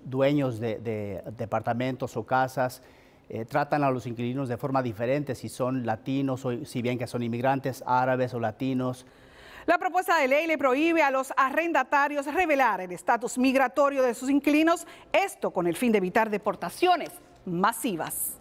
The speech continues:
Speaker 1: Y es más, eso está ocurriendo aquí en Sacramento también, que están aumentando por el cielo las rentas y los dueños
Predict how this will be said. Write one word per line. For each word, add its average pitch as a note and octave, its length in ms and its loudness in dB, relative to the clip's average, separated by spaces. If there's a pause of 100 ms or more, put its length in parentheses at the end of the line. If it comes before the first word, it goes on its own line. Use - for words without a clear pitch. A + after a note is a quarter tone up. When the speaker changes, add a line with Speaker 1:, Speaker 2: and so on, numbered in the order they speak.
(720)
Speaker 1:
Y C#3 80 0
es C#3 100 0
más, C3+ 220 0
eso C3+ 160 -8
está B2+ 160 0
ocurriendo C3 320 -2
aquí C3 120 -2
en B2+ 60 -4
Sacramento B2 520 -4
también, B2 260 -4
que - 80 -12
están A#2+ 240 -4
aumentando A#2 800 -2 (400)
por A#2+ 160 -2
el A2+ 120 -2
cielo C3 200 -2
las A#2+ 180 0
rentas C#3+ 500 0 (300)
y C3+ 240 -2
los B2+ 300 -2
dueños C#3+ 680 0